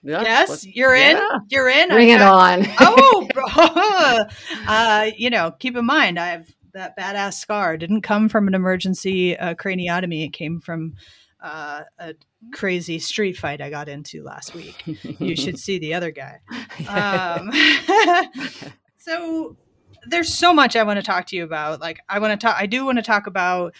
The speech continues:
Speaker 2: the four tendencies, and
Speaker 1: Ooh,
Speaker 2: I
Speaker 1: yeah.
Speaker 2: w-, wanna talk about the fact that I am,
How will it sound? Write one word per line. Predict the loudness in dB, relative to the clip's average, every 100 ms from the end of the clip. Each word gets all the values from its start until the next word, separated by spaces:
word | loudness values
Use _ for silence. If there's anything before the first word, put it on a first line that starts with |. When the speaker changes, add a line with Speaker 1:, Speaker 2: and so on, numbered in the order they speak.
| _
Speaker 2:
the | -6
four | -4 -4
tendencies, | -4 -6 -8 -12 -16 -16 -16 -18 _ _
and | -10 -6
Speaker 1:
Ooh, |
Speaker 2:
I | -4
Speaker 1:
yeah. | -4 -4
Speaker 2:
w-, | -6 -12 _
wanna | -10 -8
talk | -6 -6 -6
about | -12 -12
the | -10
fact | -10 -10 -10
that | -10
I | -8 -6 -6 -6
am, | -6 -6 -8 -12